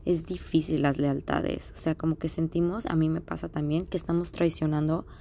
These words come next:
a las personas que dejamos allá. Sobre todo me pasa con mi mamá, con mi hermana. Es como cortar esa deslealtad de que no significa que las estés traicionando. Al contrario, estás ampliando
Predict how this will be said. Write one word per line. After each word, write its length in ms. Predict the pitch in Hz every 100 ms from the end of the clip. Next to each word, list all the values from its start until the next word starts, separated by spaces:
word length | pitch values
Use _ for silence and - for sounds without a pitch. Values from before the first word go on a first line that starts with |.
| - - -
a 80 | 180
las 180 | 160
personas 500 | - 151 - 156 156
que 80 | -
dejamos 340 | 147 147 - -
allá. 220 | - -
Sobre 240 | 170 165
todo 140 | 165 170
me 120 | 170
pasa 240 | 165 156
con 140 | 160 156
mi 80 | 139
mamá, 360 | 139 139 165 - - - - - -
con 100 | 160
mi 100 | 147
hermana. 440 | - 65 55 - - - - - - -
Es 60 | -
como 420 | 185 175 160 151 - - - - - - - - - - - -
cortar 400 | 185 190 180 220
esa 200 | 226 254
deslealtad 480 | 214 190 170 180
de 80 | 185
que 120 | -
no 120 | 190 185
significa 420 | 233 247 214 202
que 100 | 214
las 140 | 190
estés 260 | 170 - 160
traicionando. 840 | 185 190 175 156 156 170 180 160 - - - - - - -
Al 160 | 170 180
contrario, 920 | 196 190 170 - 202 247 202 160 - -
estás 340 | 165 - 196 233
ampliando 720 | 226 - 196 196 196 208